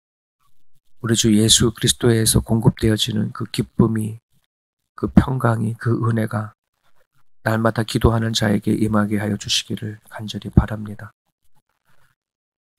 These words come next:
어, 살고 죽음이 하나님의 손에 있는 것을 우리 너무나나 잘 알고 있습니다. 그러기에 오늘 살아가는 모든 환경의 삶들이,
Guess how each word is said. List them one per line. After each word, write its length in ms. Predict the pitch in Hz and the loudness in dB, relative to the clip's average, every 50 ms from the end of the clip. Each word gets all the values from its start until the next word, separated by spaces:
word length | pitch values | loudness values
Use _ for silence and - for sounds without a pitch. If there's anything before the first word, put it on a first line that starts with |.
| _ _ | _ _
어, 160 | 120 104 104 | -14 -6 -4
살고 680 | 101 - - - 131 127 120 - 127 120 117 117 117 120 | -2 0 2 2 2 2 2 0 0 0 0 0 -2 -2
죽음이 420 | - - 127 117 120 113 117 117 | -2 -2 0 2 2 2 2 0
하나님의 460 | 113 - 135 127 120 123 120 120 117 | -2 0 2 2 2 2 2 0 0
손에 280 | 113 - - 120 117 110 | 2 2 2 2 4 2
있는 180 | 107 120 131 131 | 2 0 0 0
것을 420 | 135 101 101 - 113 110 107 107 - | 0 0 2 2 2 2 2 -2 -2
우리 160 | - 104 107 104 | -2 -2 -2 0
너무나나 440 | 101 98 104 110 110 110 107 107 | 0 0 0 0 -2 -2 -2 -4
잘 220 | 104 - - 110 104 | -6 -4 -4 -4 -2
알고 280 | 98 98 101 98 - 113 | 0 -2 0 0 0 0
있습니다. 540 | 110 - - - 110 110 110 113 107 104 - _ _ _ _ _ - - _ _ _ - - _ _ _ _ _ _ _ _ _ _ _ _ _ _ _ _ _ _ _ _ _ _ _ _ _ _ _ _ _ _ _ _ _ _ _ _ _ _ _ _ - _ | 2 0 0 -2 -4 -6 -8 -8 -10 -14 -14 _ _ _ _ _ -20 -20 _ _ _ -20 -20 _ _ _ _ _ _ _ _ _ _ _ _ _ _ _ _ _ _ _ _ _ _ _ _ _ _ _ _ _ _ _ _ _ _ _ _ _ _ _ _ -20 _
그러기에 640 | _ - - - 110 101 - 110 107 107 104 104 107 - _ _ _ _ _ _ _ _ - - _ _ | _ -2 0 0 0 2 2 2 2 2 2 -2 -4 -10 _ _ _ _ _ _ _ _ -20 -20 _ _
오늘 200 | 131 123 120 120 | 2 2 4 4
살아가는 520 | - - 131 123 120 120 127 120 120 117 | 4 4 4 4 4 4 2 2 2 4
모든 300 | 117 120 117 113 120 117 | 4 4 4 4 4 2
환경의 460 | 98 - 135 131 123 127 120 120 120 | 2 2 2 2 0 0 0 0 0
삶들이, 600 | 113 - - 135 131 123 120 - - 127 120 110 | 0 0 -2 -2 -2 -2 -2 -2 -2 -4 -4 -6